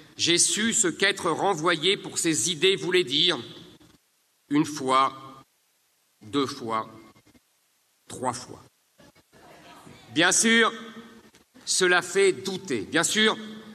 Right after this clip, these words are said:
on traverse des périodes d'interrogation, mais je vous le répète, mes chers amis,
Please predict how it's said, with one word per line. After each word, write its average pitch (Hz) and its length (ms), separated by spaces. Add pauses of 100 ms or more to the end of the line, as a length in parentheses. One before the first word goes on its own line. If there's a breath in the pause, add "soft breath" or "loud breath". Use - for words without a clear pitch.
(200)
on 160 100
traverse 175 540
des 151 100
périodes 165 640
d'interrogation, 165 840
mais 202 140
je 147 120
vous 170 180
le 190 80
répète, 190 420
mes 165 100
chers 151 340
amis, 160 320